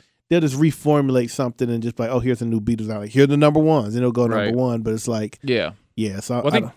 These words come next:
Speaker 2: Jay-Z passed Elvis
Speaker 1: Yeah, it, for,
Speaker 2: in the
Speaker 1: for
Speaker 2: second.
Speaker 1: solo, yeah.
Speaker 2: Yeah, as
Speaker 1: So,
Speaker 2: solo, right,
Speaker 1: okay.
Speaker 2: without a doubt. But I think, I think the Beatles might be at, like, twenty some plus
Speaker 1: Okay.
Speaker 2: or something like
Speaker 1: All right.
Speaker 2: that. But speaking of music,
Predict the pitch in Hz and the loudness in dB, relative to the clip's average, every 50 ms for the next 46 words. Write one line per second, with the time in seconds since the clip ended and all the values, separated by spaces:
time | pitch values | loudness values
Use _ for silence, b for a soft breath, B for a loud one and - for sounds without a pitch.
0 | _ _ - 127 117 127 160 175 180 151 185 202 190 - - 147 131 127 120 - | _ _ -14 -4 2 2 4 4 2 0 -2 -6 -6 -4 -2 -2 -2 -2 -2 -4
1 | - 117 104 98 - - 95 - - - - 147 143 143 143 - 143 - - 143 | -2 -2 -2 -2 -4 -6 -6 -4 -4 -2 2 2 4 4 2 0 -4 -2 0 0
2 | 135 117 113 - 131 123 123 113 - 139 127 117 113 107 104 101 - 120 117 110 | 0 0 0 0 2 2 2 2 2 2 2 2 -2 -4 -8 -10 -8 -6 -6 -6
3 | 98 95 - - 127 113 92 82 80 113 110 - - 170 156 131 113 101 101 110 | -8 -8 -6 -2 -2 -2 -2 -2 -4 -6 -2 0 2 2 2 2 2 0 -2 -2
4 | 101 85 - - - 110 104 78 92 117 110 104 98 110 104 98 90 95 101 101 | -2 -4 -6 -8 -8 -8 -8 -6 -4 -4 -4 -2 -2 -4 -4 -4 -6 -6 -8 -8
5 | - - 135 120 - _ - 107 107 - - 127 110 - _ _ _ _ - 104 | -6 -6 -8 -8 -8 _ -12 -12 -10 -8 -8 -8 -8 -10 _ _ _ _ -12 -12
6 | 110 92 98 120 120 123 117 113 101 92 104 101 101 101 104 76 78 101 98 95 | -10 -8 -6 -4 -2 -2 -2 -2 -4 -6 -6 -6 -6 -6 -6 -6 -6 -6 -6 -6
7 | 78 85 87 85 _ _ _ _ _ _ - - - 107 101 98 95 92 - - | -6 -6 -10 -12 _ _ _ _ _ _ -16 -10 -8 -8 -6 -6 -8 -10 -12 -12
8 | 98 92 90 92 _ - 120 113 85 92 104 82 73 92 - 92 85 - 87 90 | -12 -12 -12 -12 _ -4 -4 -4 -4 -4 -8 -10 -10 -12 -14 -16 -16 -16 -16 -14
9 | 90 87 87 82 78 85 82 80 62 - _ _ _ - 78 80 - _ _ _ | -12 -12 -12 -10 -8 -8 -8 -10 -10 -14 _ _ _ -12 -12 -12 -14 _ _ _
10 | _ _ _ _ _ _ _ _ _ _ _ _ _ _ _ _ _ _ _ _ | _ _ _ _ _ _ _ _ _ _ _ _ _ _ _ _ _ _ _ _
11 | - - - - 196 170 147 139 156 165 170 143 127 180 - - - - | -12 -8 -4 -2 0 0 0 0 0 2 2 2 0 -2 -2 -4 -10 -12